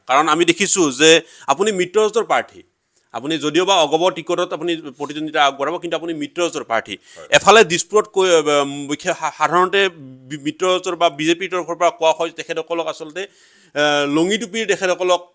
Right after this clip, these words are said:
Speaker 1: সেই নালাগে, ভোট নালাগে বুলি তেখেতসকল উৎসাহিত হৈ থাকে। তেনে অৱস্থাত আপোনাৰ এই সমষ্টি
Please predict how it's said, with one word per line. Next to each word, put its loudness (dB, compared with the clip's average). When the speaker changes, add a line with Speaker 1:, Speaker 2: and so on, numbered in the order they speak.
Speaker 1:
সেই -4
নালাগে, 2
ভোট -2
নালাগে 0
বুলি -8
তেখেতসকল -6
উৎসাহিত -4
হৈ -8
থাকে। -14
তেনে -2
অৱস্থাত -2
আপোনাৰ -2
এই -6
সমষ্টি -8